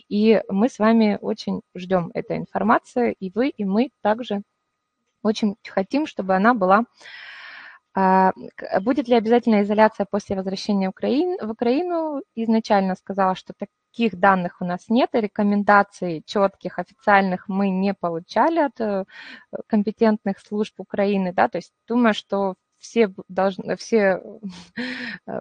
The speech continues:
понимают, что есть, э,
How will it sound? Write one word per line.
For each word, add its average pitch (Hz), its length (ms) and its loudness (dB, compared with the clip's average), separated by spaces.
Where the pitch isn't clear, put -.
понимают, 214 580 4
что - 680 -6
есть, 214 500 0
э, 185 200 -2